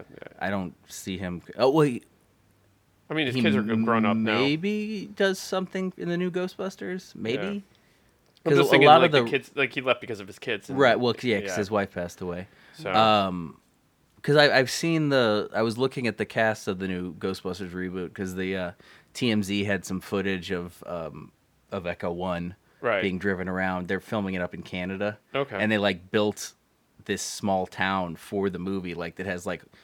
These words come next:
Speaker 2: looks like a haunted homes and things.
Speaker 1: Right, right, right.
Speaker 2: But I know it's the, most of the cast, it's not the original. Like, it's, uh,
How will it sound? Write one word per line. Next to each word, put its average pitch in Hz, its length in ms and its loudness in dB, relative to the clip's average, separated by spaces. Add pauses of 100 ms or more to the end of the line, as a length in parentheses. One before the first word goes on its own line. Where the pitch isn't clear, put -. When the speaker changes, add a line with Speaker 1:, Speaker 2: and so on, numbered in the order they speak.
(140)
Speaker 2:
looks 107 220 -2
like 101 160 0
a 90 40 -6
haunted 95 520 -4 (340)
homes 95 540 -4
and 98 160 -6
things. 101 320 -4
Speaker 1:
Right, 101 220 -2
right, 98 220 -4
right. 107 260 -8
Speaker 2:
But 110 260 4 (560)
I 120 100 4
know 123 220 6
it's 107 200 -2
the, 104 280 -2
most 123 360 4
of - 40 -16
the 110 80 0
cast, 101 420 0
it's 87 140 -14
not 101 260 0
the 87 120 -6
original. 78 560 -14 (400)
Like, 92 240 -4
it's, - 460 -10 (120)
uh, 85 100 -10